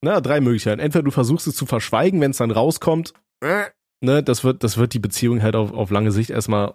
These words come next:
erstmal ordentlich zerbomben. Zweitens, ihr geht direkt hin und sagt, "Ey, das, ja, voll verkackt", wird wahrscheinlich die Beziehung auch ordentlich zerstören. Oder dritte Option ist, du sa-, gehst zum Freund und sagst, "Ey,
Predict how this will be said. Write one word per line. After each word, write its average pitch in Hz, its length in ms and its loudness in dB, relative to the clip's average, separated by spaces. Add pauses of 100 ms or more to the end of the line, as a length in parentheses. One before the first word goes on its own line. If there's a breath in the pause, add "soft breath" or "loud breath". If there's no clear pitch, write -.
(120)
erstmal 113 200 -2
ordentlich 113 300 0
zerbomben. 117 440 0 (240)
Zweitens, 156 680 0 (580)
ihr 131 120 2
geht 131 180 2
direkt 131 320 2
hin 151 180 2
und 147 120 -2
sagt, 123 260 0
"Ey, 120 240 2
das, - 400 -10 (560)
ja, 107 420 0
voll 127 200 0
verkackt", 127 500 -2 (300)
wird 127 220 0
wahrscheinlich 127 300 2
die 131 80 0
Beziehung 117 340 0
auch 131 160 0
ordentlich 131 320 0
zerstören. 131 480 0 (500 loud breath)
Oder 117 160 2
dritte 127 320 0
Option 131 380 2
ist, 127 220 0
du 123 40 -2
sa-, 127 260 0
gehst 135 240 0
zum 123 100 0
Freund 123 180 -2
und 117 60 0
sagst, 113 200 -2
"Ey, 113 260 0